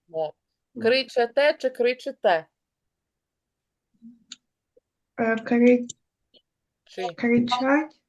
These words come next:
Speaker 2: тому кричите.
Speaker 1: Так. Женемо чи жи-, женимо? Вони женуть?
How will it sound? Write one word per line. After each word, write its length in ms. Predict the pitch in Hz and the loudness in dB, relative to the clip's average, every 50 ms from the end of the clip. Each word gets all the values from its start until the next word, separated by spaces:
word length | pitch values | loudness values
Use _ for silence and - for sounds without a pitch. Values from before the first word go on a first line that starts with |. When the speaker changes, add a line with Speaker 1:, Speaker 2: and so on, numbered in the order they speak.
| _ _ | _ _
Speaker 2:
тому 280 | - 233 240 247 247 247 - _ _ _ _ | -4 2 2 2 2 0 -8 _ _ _ _
кричите. 580 | - 240 240 240 - - 240 240 240 - 202 208 214 214 _ _ _ | -2 -2 -2 -2 -2 -6 -8 -8 -8 -12 -12 -12 -12 -14 _ _ _
Speaker 1:
Так. 400 | _ 208 202 175 170 180 202 226 - _ _ _ _ _ - - _ - | _ -4 -4 -2 -4 -6 -8 -10 -16 _ _ _ _ _ -18 -18 _ -20
Женемо 680 | 175 170 202 226 240 240 240 240 254 269 277 269 254 254 | -12 -4 -2 -2 -2 0 0 0 0 0 -2 -2 -4 -4
чи 240 | - - 214 214 | -4 -4 -4 -4
жи-, 400 | 214 214 208 220 214 202 - - 165 | -4 -4 -4 -4 -4 -4 -6 -8 -8
женимо? 720 | 160 165 214 214 220 220 220 208 196 196 175 165 156 156 _ _ _ _ _ _ _ _ _ _ _ _ _ _ _ _ _ _ _ _ _ _ _ - _ _ | -2 2 4 4 4 4 0 -8 -6 -4 -4 -4 -4 -4 _ _ _ _ _ _ _ _ _ _ _ _ _ _ _ _ _ _ _ _ _ _ _ -20 _ _
Вони 240 | 175 196 208 214 208 | -8 -6 -6 -6 -6
женуть? 320 | 180 185 180 185 208 233 | -4 -4 -4 -4 -4 -4